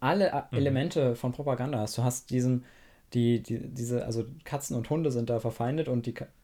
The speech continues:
Speaker 1: äh, also Spoilerwarnung an der Stelle,
Speaker 2: <laughs>
Speaker 1: <laughs> wer Isle of Dogs noch nicht gesehen hat.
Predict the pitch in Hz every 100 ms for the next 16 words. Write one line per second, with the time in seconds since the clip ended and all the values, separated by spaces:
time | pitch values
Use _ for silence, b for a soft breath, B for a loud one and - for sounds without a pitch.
0 | - - 110 107 107 98 - 127 151 156
1 | 156 156 131 131 156 - 143 165 143 147
2 | 143 180 135 247 190 131 254 262 208 120
3 | 120 127 123 113 123 - 113 233 156 147
4 | 156 156